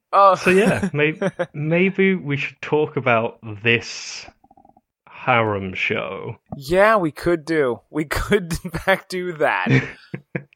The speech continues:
Speaker 1: Um, so you want, you wanna bust it on open with the opening then? Being that that's what you
Speaker 2: Yeah.
Speaker 1: start with?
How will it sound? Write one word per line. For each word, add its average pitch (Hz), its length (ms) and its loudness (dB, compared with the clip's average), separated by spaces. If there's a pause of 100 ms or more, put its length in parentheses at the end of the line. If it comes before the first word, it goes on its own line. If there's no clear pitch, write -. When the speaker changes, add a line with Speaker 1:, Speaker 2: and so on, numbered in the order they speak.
(200)
Speaker 1:
Um, 175 480 4 (300)
so 185 760 0 (200)
you 185 140 -10
want, 180 180 -2
you 180 120 -8
wanna 175 140 0
bust 170 280 2
it 170 60 -10
on 170 180 4
open 165 240 2
with 156 120 0
the 151 100 2
opening 175 320 0
then? 196 320 0 (340)
Being 143 180 -2
that 123 140 -2
that's 131 220 2
what 214 60 4
you 226 40 4
Speaker 2:
Yeah. 170 260 2
Speaker 1:
start 165 280 2
with? 220 420 -2